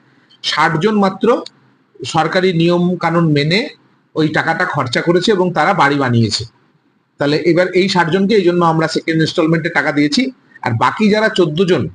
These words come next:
এখনো তাদের বাড়ি বানায়নি, অর্থাৎ যে টাকাটা সরকার দিয়েছিল ওদেরকে, সেই টাকাটা প্র-, আহ, মানে সঠিক উপায়ে এবং সঠিক জায়গায় ব্যয় করেনি, তাদের টাকাটা আমরা মানে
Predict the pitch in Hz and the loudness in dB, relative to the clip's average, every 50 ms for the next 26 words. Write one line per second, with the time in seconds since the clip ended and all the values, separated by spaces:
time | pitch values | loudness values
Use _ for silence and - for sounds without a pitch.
0 | - _ _ _ _ _ _ _ _ - 139 139 - - 190 196 220 240 226 - | -16 _ _ _ _ _ _ _ _ -8 -8 -6 -2 0 0 2 2 0 0 0
1 | 156 151 143 180 202 175 151 151 - 151 175 151 139 120 127 135 131 135 139 156 | -2 0 0 0 0 0 0 0 0 0 0 0 0 0 0 0 0 0 0 0
2 | 190 202 147 110 - - _ - - 120 120 - 151 143 - - _ _ - 127 | 0 0 0 -4 -6 -12 _ -8 -8 -6 -4 -4 -4 -4 -6 -10 _ _ -8 -4
3 | 117 160 180 175 180 151 - - 165 - 180 170 - 160 143 131 127 160 156 147 | 0 0 0 2 2 0 0 0 -2 -2 -2 -2 -2 -2 -4 -4 -2 -4 -4 -4
4 | 139 139 135 139 165 175 175 202 175 165 156 139 143 143 151 208 202 - 160 151 | -4 -2 0 0 2 2 2 0 0 2 2 0 0 0 -2 -2 -2 -2 -2 -2
5 | 156 151 147 151 151 175 170 - - 147 143 147 - _ _ - _ _ _ - | -2 -2 -2 -2 -4 -6 -6 -4 -2 -2 -2 -4 -6 _ _ -20 _ _ _ -6
6 | - 123 120 120 123 120 123 135 123 117 - 151 151 - 220 233 - - 196 185 | -2 0 0 0 0 0 0 -2 -2 -2 -2 -2 0 0 0 0 0 -2 -2 0
7 | - 175 160 175 226 294 302 302 _ _ _ - - 143 160 165 160 - 180 170 | 0 0 0 2 0 -2 -4 -8 _ _ _ -4 -2 0 0 0 0 -2 -4 -4
8 | 175 220 220 175 151 160 151 151 156 156 185 185 170 135 156 160 175 175 - 170 | -2 -2 -4 -2 -2 0 0 0 2 0 0 0 0 0 0 0 0 0 0 0
9 | 160 180 190 180 143 120 127 - _ _ _ _ _ _ _ _ _ _ - 165 | 0 2 2 0 -2 -4 -6 -10 _ _ _ _ _ _ _ _ _ _ -4 -2
10 | 135 147 190 170 - 156 143 156 160 185 240 208 151 135 147 196 269 302 - - | -2 -2 -2 -2 -2 -2 -2 0 0 0 0 0 0 0 0 0 0 0 -4 -10
11 | _ _ _ _ _ _ _ _ _ _ _ _ _ _ - 135 117 113 113 | _ _ _ _ _ _ _ _ _ _ _ _ _ _ -6 -4 -4 -4 -4